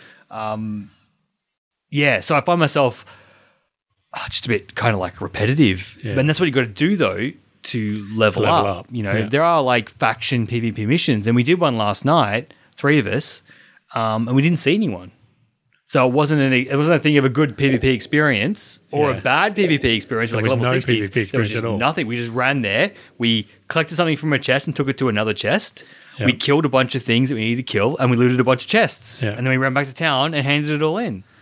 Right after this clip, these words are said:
Speaker 2: And not a single P V P encounter
Speaker 1: No,
Speaker 2: was had.
Speaker 1: that's it. You know, um, combat aside, it's been fine with the weapons that I've picked, the Ice Gauntlet
Speaker 2: Yeah.
Speaker 1: and the Rapier and stuff, but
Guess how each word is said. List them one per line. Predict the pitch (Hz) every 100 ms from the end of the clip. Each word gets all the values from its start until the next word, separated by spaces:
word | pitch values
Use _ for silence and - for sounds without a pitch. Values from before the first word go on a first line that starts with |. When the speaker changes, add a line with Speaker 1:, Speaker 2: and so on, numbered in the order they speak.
| _ _ -
Speaker 2:
And | 107
not | 107 104
a | 101
single | 117 104
P | 92 107
V | 95
P | 113 98
encounter | 98 - 160
Speaker 1:
No, | -
Speaker 2:
was | -
had. | 55
Speaker 1:
that's | 135 -
it. | 202 101 92
You | 120
know, | 98 131 143 - - -
um, | 127 131 127 123 120 113 _ _ _ _ _ -
combat | 175 196 143
aside, | 104 - 139 98 104 120 - 120 _ - _ _
it's | _ -
been | 123 98
fine | - 113 98 95 123
with | 110
the | 104 -
weapons | - 92 104 98
that |
I've | 95 -
picked, | 107 -
the | 101
Ice | 101
Gauntlet | - 98 117
Speaker 2:
Yeah. |
Speaker 1:
and | 101
the | 87
Rapier | 110 127 120
and | 92
stuff, | - 95 -
but | - 92